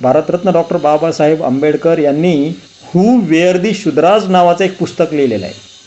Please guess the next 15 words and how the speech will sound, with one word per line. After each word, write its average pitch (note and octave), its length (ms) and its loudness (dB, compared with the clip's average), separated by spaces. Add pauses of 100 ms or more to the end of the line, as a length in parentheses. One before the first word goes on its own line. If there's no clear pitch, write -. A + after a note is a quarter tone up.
(500)
त्या A3 220 2
पुस्तकामध्ये G#3 640 0
जवळपास G3 320 2
अठ्ठावीस A3 600 0
ते B3 120 2
तीस B3 580 0
पानं A3 360 2 (720)
शिवाजी F#3+ 440 2
महाराजांना F#3+ 800 2
राज्याभिषेकाच्या G3 960 2
वेळी F3 300 2
ब्राह्मणांनी F3+ 640 2
कसा F#3+ 420 0
त्रास G#3+ 340 0
दिला, F#3+ 460 0